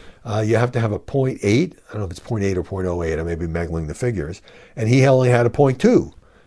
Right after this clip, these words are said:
Uh, and nevertheless, he got charged, and now his ad has been taken off. So, I don't know.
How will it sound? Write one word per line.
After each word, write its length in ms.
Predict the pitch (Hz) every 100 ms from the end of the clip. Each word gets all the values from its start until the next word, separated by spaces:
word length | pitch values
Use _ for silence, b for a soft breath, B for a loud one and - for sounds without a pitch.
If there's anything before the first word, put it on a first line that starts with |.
| b -
Uh, 360 | 107 104 104 -
and 120 | 127
nevertheless, 540 | 139 160 170 240 220
he 100 | 160
got 200 | 151 143
charged, 400 | 226 277 156 143
and 100 | 139
now 440 | 135 135 139 143 - -
his 260 | 117 113
ad 180 | 120 117
has 100 | 113
been 120 | 107
taken 300 | 104 98 95
off. 240 | 90 76 -
So, 260 | 113 104
I 160 | - 151
don't 120 | 165
know. 300 | 123 104 101